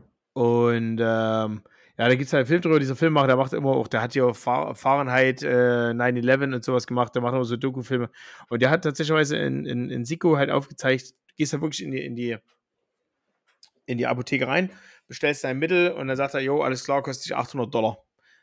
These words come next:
Das ist dann dein Medikament für einen Monat oder für, für eine Woche, je nachdem, was du halt für ein Medikament kriegst. Und in, äh, Großbritannien ist das Gesundheitssystem so aufgebaut, dass das vom Staat so weit subventioniert wird, dass du wirklich für jedes Medikament,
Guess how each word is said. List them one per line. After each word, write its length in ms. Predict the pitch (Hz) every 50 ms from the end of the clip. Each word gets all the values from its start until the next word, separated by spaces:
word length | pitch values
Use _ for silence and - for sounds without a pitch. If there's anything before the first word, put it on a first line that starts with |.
| _ _ -
Das 100 | 104 110
ist 160 | 117 - -
dann 80 | 123
dein 180 | 113 117 117 120
Medikament 460 | 117 117 117 - - 110 113 117 113 -
für 120 | - 113
einen 80 | 110 110
Monat 340 | 110 117 123 123 117 110
oder 220 | 120 113 110 110 107
für, 260 | - - 120 120 113
für 120 | - -
eine 140 | 113 113 110 113
Woche, 360 | 123 113 - 127 113 113 - -
je 100 | - 127
nachdem, 320 | 117 113 - - 127 120
was 120 | 113 110 -
du 60 | -
halt 80 | 113 -
für 80 | - 120
ein 20 |
Medikament 380 | 120 120 117 113 107 113 117 113
kriegst. 240 | - 113 117 - - - - - - -
Und 160 | - 131 123
in, 180 | 123 120 117
äh, 420 | 117 113 113 113 110 110 110 110 110
Großbritannien 640 | - 127 123 120 117 123 135 160 170 165 160 170 196
ist 320 | 160 151 131 - - -
das 160 | - 110 - -
Gesundheitssystem 600 | 123 123 135 139 131 131 - 123 - - 127 120
so 120 | 117 - 151
aufgebaut, 600 | - 165 170 175 - - 170 170 165 170 180 - _ _ _ _ _ _ _ _ _ _ -
dass 360 | - 127 127 127 - - -
das 240 | - 127 120 120 -
vom 200 | - - 120 117
Staat 420 | - - - 139 127 143 143 -
so 180 | - - 180 180
weit 220 | 185 190 175 156
subventioniert 640 | - 185 175 175 170 156 135 - 151 156 190 196 175
wird, 180 | 202 202 175 170
dass 140 | 160 135 -
du 100 | - 139
wirklich 280 | 143 143 - 147 -
für 100 | - 131
jedes 440 | 123 120 127 170 202 214 233 190 -
Medikament, 640 | 202 214 214 196 - 208 196 220 233 262 269 -